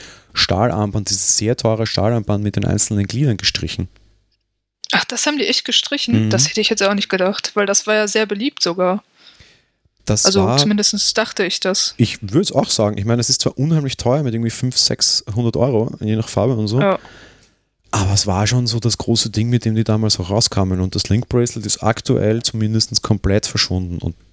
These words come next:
Speaker 1: das war so einer der
Speaker 2: Mhm.
Speaker 1: Dinge, wo ich mir dachte, okay, verstehe ich auch nicht. Das ist so gefühlt ohne Not, ja.
Speaker 2: Ja. Na gut, vielleicht gibt's da einfach zu viele Drittanbieter, die das viel günstiger herstellen und auch ziemlich gute Qualität bieten.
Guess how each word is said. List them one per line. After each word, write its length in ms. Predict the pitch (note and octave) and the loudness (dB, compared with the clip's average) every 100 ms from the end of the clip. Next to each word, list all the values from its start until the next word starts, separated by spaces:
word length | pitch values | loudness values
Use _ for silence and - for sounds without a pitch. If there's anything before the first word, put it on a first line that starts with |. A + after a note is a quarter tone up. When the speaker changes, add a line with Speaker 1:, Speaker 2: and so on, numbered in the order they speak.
| _ | _
Speaker 1:
das 240 | - A#2+ B2+ | 0 2 2
war 120 | A#2+ | 2
so 80 | A2+ | 2
einer 180 | A2 G#2+ | 2 2
der 80 | |
Speaker 2:
Mhm. 40 | F#2 | 2
Speaker 1:
Dinge, 140 | A2 | 0
wo 40 | A2 | 0
ich 60 | |
mir 60 | G2+ | 2
dachte, 300 | G2 - - | 0 0 -8
okay, 400 | - F#2+ F#2+ G#2+ - - - - - - - - _ _ - | -2 0 2 0 -4 -6 -6 -8 -16 -18 -20 -20 _ _ -12
verstehe 640 | - - F#2+ - A2 B2 | -2 0 0 2 2 2
ich 160 | G2+ D2+ | 0 0
auch 280 | F#2 F2 | 0 0
nicht. 240 | F#2+ F#2 - | -2 -4 -2
Das 100 | - | 0
ist 160 | G2 | 0
so 160 | - G2 - _ _ - - | 0 -2 -4 _ _ -20 -12
gefühlt 460 | A2 - A2 C3 | -6 0 0 0
ohne 260 | - A2+ G#2+ | 0 0 0
Not, 320 | A2 B2 G2 | 0 0 0
ja. 180 | F#2+ A2+ - _ _ _ _ _ _ _ _ _ - | -2 -4 -6 _ _ _ _ _ _ _ _ _ -2
Speaker 2:
Ja. 260 | G#3+ G#3+ - _ _ _ - - - | 0 -2 -4 _ _ _ -6 -4 -2
Na 80 | |
gut, 160 | G#3 C#4+ | 0 0
vielleicht 300 | - A3+ - | 0 -4 -2
gibt's 180 | B3 - | -2 -2
da 80 | A3+ | -2
einfach 260 | G#3+ A#3 | -4 -4
zu 180 | - B3 | -2 -2
viele 440 | - B3 A3+ G#3+ | -2 0 2 0
Drittanbieter, 800 | F#3+ - A3+ - A3 G#3+ A3 A#3+ | -4 -2 -2 0 0 0 -2 0
die 100 | G#3+ | 0
das 300 | G3+ G3+ - | 2 2 2
viel 300 | - - A#3+ | -2 0 -2
günstiger 640 | A3 C4 - F#3+ F3+ F#3 F#3 | 0 0 2 0 0 0 0
herstellen 580 | F3+ F3+ G3 - G#3+ G#3 | 0 0 2 0 -2 -6
und 140 | F#3 | -4
auch 260 | G3 - - | -4 -4 -2
ziemlich 300 | - G#3+ - | 0 2 0
gute 240 | G#3+ - | -2 -4
Qualität 560 | G3 G3 F#3 - A3+ - | -2 -2 -2 0 0 0
bieten. 340 | F#3 F3 G3+ | -6 -2 -2